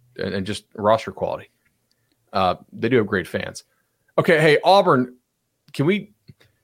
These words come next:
we need to finish them out, I assume, with somebody who is pretty, uh, pretty low. So that's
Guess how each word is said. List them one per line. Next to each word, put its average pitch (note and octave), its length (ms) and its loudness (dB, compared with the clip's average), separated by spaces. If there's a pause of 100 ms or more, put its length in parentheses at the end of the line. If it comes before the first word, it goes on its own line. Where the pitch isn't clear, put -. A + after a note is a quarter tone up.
(220)
we C#3 140 2
need G#3+ 100 4
to A3 80 2
finish F3 300 2
them D3 160 2
out, B2+ 260 2
I A2+ 100 2
assume, A2+ 580 0
with G2+ 340 0
somebody G#2+ 500 0
who G2+ 160 -2
is F#2+ 220 -6
pretty, G#2+ 840 -2
uh, F2 380 0 (1040)
pretty A#2+ 280 0 (460)
low. F#2+ 520 -2 (220)
So G#2 160 -2
that's A2+ 300 2